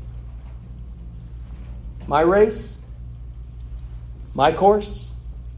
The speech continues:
is not set by me, it's set by God. And this is what I'm gonna do, as long as I can do it. And it'll stop when he says stop, not because I'm gonna stop.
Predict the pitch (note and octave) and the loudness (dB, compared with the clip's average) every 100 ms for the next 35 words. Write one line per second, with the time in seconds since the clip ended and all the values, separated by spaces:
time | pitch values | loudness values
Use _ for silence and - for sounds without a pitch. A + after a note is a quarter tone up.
0 | - - - C#3 F3+ G3+ D#3 B2+ C3+ D#3+ | -10 -10 -8 0 4 4 4 4 2 2
1 | F3+ F3+ D3+ F#3 - - - - - - | 2 2 0 0 -2 -4 -6 -10 -12 -12
2 | - - - - - - - - - - | -12 -10 -12 -12 -12 -12 -12 -10 -10 -10
3 | - D#3 E3 F3 F3 F3 F#3 G3 C4 - | -2 0 0 4 6 6 4 0 -4 -6
4 | - - - - - - - - - - | -10 -10 -10 -10 -10 -10 -12 -12 -12 -10
5 | - - - - - - - - D3+ E3+ | -10 -10 -10 -10 -10 -10 -6 4 6 6
6 | F3 F#3 F3 D3 - - - - - - | 4 4 2 0 -2 -10 -10 -12 -10 -10
7 | - - - - - - - - - - | -10 -10 -10 -10 -10 -12 -10 -10 -10 -12
8 | - - - C#3 C#3+ C3+ - A3+ E3+ - | -12 -12 -2 4 4 4 10 10 10 6
9 | - - - - - - - - - - | -6 -10 -12 -12 -12 -12 -12 -12 -14 -14
10 | - - - - - C#3+ C#3+ - C3 - | -14 -12 -12 -10 -4 0 0 0 -2 -2
11 | - - - - - - - - - - | -6 -6 -8 -10 -10 -10 -10 -12 -12 -12
12 | - - - - - - - - - - | -12 -12 -12 -10 -8 -8 -10 -10 -10 -10
13 | - - B2+ A2+ B2+ A2+ A2+ G#2+ A2+ - | -10 -6 -6 -4 -6 -6 -6 -6 -6 -8
14 | - | -8